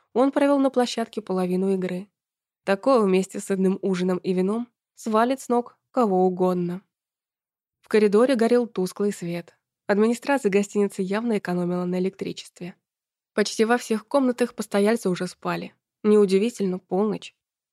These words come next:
Андрей дошёл до конца коридора. Именно здесь, по одной стороне, располагались люксы.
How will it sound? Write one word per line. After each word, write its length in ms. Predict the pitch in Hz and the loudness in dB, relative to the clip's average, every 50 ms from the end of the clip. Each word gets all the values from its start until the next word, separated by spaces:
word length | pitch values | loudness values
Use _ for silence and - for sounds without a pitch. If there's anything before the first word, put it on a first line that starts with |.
| _ _ _ _ | _ _ _ _
Андрей 320 | - 208 208 196 208 269 294 | -2 0 0 2 2 2 2
дошёл 320 | 233 240 208 - 220 220 | 0 -2 -2 -2 -2 -2
до 100 | 202 196 | -2 -2
конца 320 | 196 196 185 185 - 196 190 | -2 -2 -4 -2 -4 -4 -4
коридора. 540 | - 180 185 180 170 180 180 175 185 185 - _ _ _ _ _ - | -2 -2 -2 -2 -2 -2 -4 -4 -6 -10 -14 _ _ _ _ _ 0
Именно 340 | 202 190 190 190 196 202 214 | 2 2 4 4 4 2 0
здесь, 380 | 214 214 233 214 196 - - _ _ | 0 0 0 0 0 -2 -8 _ _
по 100 | - 247 | 0 0
одной 240 | 240 196 196 185 180 | 2 2 2 0 0
стороне, 380 | - - 190 196 196 202 247 277 | -2 -4 -4 -4 -2 0 0 0
располагались 680 | 285 262 - - 196 190 180 185 185 185 208 208 - 196 | -2 -2 -4 -4 -4 -4 -2 -2 -4 -4 -4 -6 -8 -12
люксы. 420 | 196 185 - - - - - - | -14 -14 -14 -18 -20 -20 -20 -20